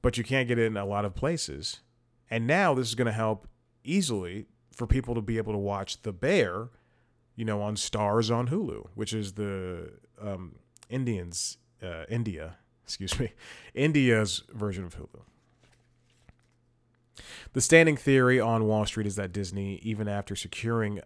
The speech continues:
operational control over Hulu, has avoided launching it outside the U S in order not to increase Hulu's value, which would mean paying Comcast more.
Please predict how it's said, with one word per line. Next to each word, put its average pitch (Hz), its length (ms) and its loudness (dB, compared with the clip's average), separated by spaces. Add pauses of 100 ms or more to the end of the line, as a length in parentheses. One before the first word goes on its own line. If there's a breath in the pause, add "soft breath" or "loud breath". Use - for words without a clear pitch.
(100)
operational 101 520 -4
control 95 320 -4
over 90 180 -8
Hulu, 92 340 -4
has 90 140 -6
avoided 92 360 -6
launching 90 360 -8
it 80 100 -10
outside 87 320 -10
the 80 80 -14
U 101 140 0
S 123 160 -2
in 98 60 -8
order 95 240 -4
not 90 340 -8
to 90 200 -8
increase 87 440 -10
Hulu's 87 280 -10
value, 85 440 -8 (320 loud breath)
which 107 180 -6
would 104 60 -2
mean 98 180 -4
paying 90 280 -6
Comcast 85 540 -10
more. 87 240 -14